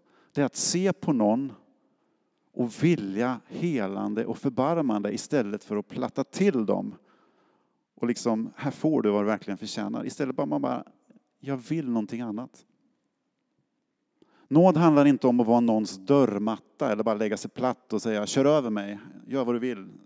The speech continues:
Det är inte nåd, det är någonting annat.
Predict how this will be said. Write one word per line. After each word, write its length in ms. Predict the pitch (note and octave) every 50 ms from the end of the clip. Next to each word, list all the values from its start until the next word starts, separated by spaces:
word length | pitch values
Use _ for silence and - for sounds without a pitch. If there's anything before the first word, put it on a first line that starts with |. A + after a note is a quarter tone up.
| - _ _ _ _ _ _ _ _
Det 80 | - D3
är 20 |
inte 140 | C#3+ - G#2+
nåd, 460 | G#2 A2 B2+ A2+ G2 F#2+ A2 G2+ F#2 - _ _ _
det 200 | - A2 G#2+ A2
är 220 | G#2 G2+ G2+ G2+ G#2+ _ _ _ _ _ -
någonting 280 | G#2+ G2 - A2 A2
annat. 440 | A2 G#2 G#2 A#2 C3 A#2+ - -